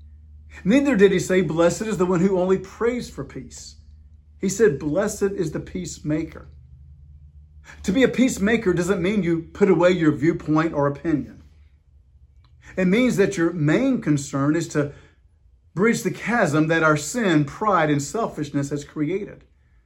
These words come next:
Like Jesus, you challenge the norms. You speak honestly about the injustice and oppression you see. Yet you respect every person because you're motivated by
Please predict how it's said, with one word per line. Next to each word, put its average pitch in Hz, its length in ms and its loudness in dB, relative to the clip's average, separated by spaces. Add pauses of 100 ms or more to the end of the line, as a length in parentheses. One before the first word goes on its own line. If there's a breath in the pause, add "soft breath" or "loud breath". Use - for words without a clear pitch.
(320 soft breath)
Like 185 260 0
Jesus, 214 480 -2
you 190 100 -2
challenge 220 600 -2
the 190 100 0
norms. 180 680 -8 (440)
You 208 100 0
speak - 320 -2
honestly 190 520 2
about 185 240 2
the 190 100 0
injustice 165 680 0
and 160 200 -2 (120)
oppression 190 520 -2
you 160 120 -2
see. 233 480 -10 (400 soft breath)
Yet 220 200 4
you 226 140 0
respect - 680 0
every 202 360 0
person 180 520 -4
because 185 340 -2
you're 175 100 -4
motivated 175 600 0
by 180 300 0